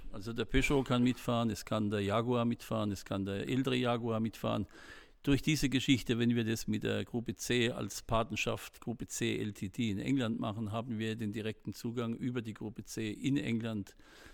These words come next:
die englischen Autos und die englischen Teams hierher zu kriegen. Und wir denken ja grob überdacht und nach den ersten Gesprächen mit Gruppe C in England, dass so circa fünfundzwanzig Autos kommen werden.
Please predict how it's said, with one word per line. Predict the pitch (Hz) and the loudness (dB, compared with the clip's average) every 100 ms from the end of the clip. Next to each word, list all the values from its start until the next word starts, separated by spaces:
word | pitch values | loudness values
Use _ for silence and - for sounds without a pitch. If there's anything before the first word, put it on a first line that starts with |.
| - | -6
die | 117 127 | -4 0
englischen | 113 110 - | -2 -2 -4
Autos | 117 110 117 110 117 | -4 -4 -4 -4 -6
und | 107 | -4
die | |
englischen | 113 110 - 107 | -2 -4 -4 -6
Teams | - 110 104 | -2 -2 -2
hierher | - 104 120 | -2 0 0
zu | - 95 | -2 -8
kriegen. | 113 104 113 | -6 -6 -6
Und | 117 | -6
wir | 107 107 | -4 -2
denken | 127 120 - | -2 -2 -4
ja | 107 107 92 - - - - - - | -4 -4 -4 -8 -20 -20 -20 -20 -8
grob | 107 131 - | 0 0 0
überdacht | 120 107 104 110 - - | -2 -2 0 -2 -2 -4
und | |
nach | 107 104 | -4 -4
den | - 113 | -6 -4
ersten | 117 - - | -4 -6 -6
Gesprächen | 104 - - 110 107 113 | -6 -6 -4 -4 -2 -4
mit | 117 131 - - | -4 -4 -8 -14
Gruppe | - 113 - | -8 -6 -6
C | - 120 113 | -2 0 0
in | 113 | -2
England, | 123 117 110 107 | -2 -2 -2 -4
dass | 104 - | -6 -6
so | - 101 | -6 -6
circa | - 113 107 | -4 -4 -4
fünfundzwanzig | - 117 - - 107 98 104 | -4 -4 -6 -8 -6 -6 -6
Autos | 107 104 95 | -6 -6 -8
kommen | - 123 107 | -4 -2 -2
werden. | 101 98 98 | -4 -8 -10